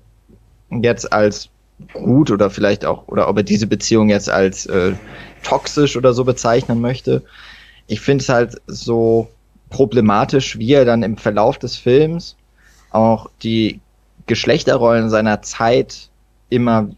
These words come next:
mehr so in den Fokus rückt und ich finde auch irgendwie dann doch sehr konservativ bestätigt.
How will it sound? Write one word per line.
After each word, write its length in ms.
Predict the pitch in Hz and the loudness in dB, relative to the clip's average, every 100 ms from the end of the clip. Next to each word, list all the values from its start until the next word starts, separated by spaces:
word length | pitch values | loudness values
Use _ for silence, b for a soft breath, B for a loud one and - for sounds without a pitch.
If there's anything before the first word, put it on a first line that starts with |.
| _ _ _ | _ _ _
mehr 680 | - 87 113 117 117 117 113 | -16 -6 0 2 4 4 2
so 240 | 104 117 | 0 0
in 80 | 95 | 2
den 220 | 113 110 | 2 0
Fokus 680 | 110 - - 165 - 165 - | -2 -2 0 0 0 -6 0
rückt 300 | 165 170 _ | 0 0 _
und 300 | - 123 123 - | -4 -2 -2 -6
ich 160 | - | -8
finde 360 | - 139 123 110 | 0 2 4 4
auch 300 | 101 113 - | 4 2 -2
irgendwie 840 | 117 117 110 _ _ 117 117 110 117 b b b _ _ _ _ _ _ _ _ _ | -4 -4 -6 _ _ 0 2 2 0 b b b _ _ _ _ _ _ _ _ _
dann 500 | - 110 110 107 - | -2 2 4 2 0
doch 120 | 110 | -4
sehr 200 | - 117 | 0 -2
konservativ 1160 | - - 151 139 120 117 110 - 120 113 107 - | -2 -2 0 2 2 2 -2 -6 -6 -6 -6 -8
bestätigt. 920 | 107 - - 127 131 - - - - | -8 -8 -4 -2 -2 -2 -6 -8 -20